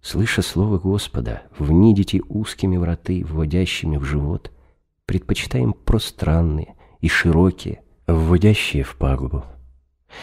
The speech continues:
Потому, когда придет Он с небес судить живых и мертвых, мы услышим от Него:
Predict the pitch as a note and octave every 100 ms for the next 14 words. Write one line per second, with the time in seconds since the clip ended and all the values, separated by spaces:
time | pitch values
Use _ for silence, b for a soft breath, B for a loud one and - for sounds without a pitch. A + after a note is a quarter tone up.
0 | B B E2+ F2+ F2 E2+ E2+ F2 - F2+
1 | F2 F#2+ F2 D#2 D#2 - D#2+ E2 F2+ D#2
2 | - - D#2+ D#2 E2+ D2+ - D2+ C#2 D2+
3 | D#2+ D2+ - C#2 D2+ F2+ - - - -
4 | - _ - F#2 E2+ - A#2 - A2+ -
5 | A#1+ A1+